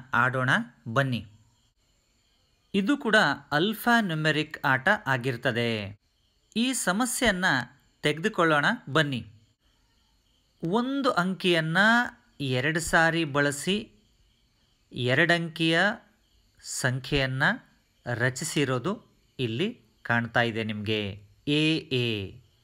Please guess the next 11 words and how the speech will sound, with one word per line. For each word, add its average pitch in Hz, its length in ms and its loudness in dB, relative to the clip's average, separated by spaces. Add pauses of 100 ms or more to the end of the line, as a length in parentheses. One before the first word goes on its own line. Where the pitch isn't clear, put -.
(220)
ಅಂಥೇಳಿ. 117 420 -6 (1000)
ಅದೇ 233 800 2
ಎರಡಂಕಿಯ 196 720 2
ಸಂಖ್ಯೆಯನ್ನ 175 680 -2 (800)
ಪುನಃ 165 340 4 (880)
ಬರೆದು 139 540 2 (800)
ಗುಣಿಸಲಾಗಿದೆ 139 1160 2
ಅಂತ 120 260 -2 (720)
ತೋರಿಸಲಾಗ್ತಾ 123 840 0
ಇದೆ 107 280 -2
ಇಲ್ಲಿ. 104 600 -6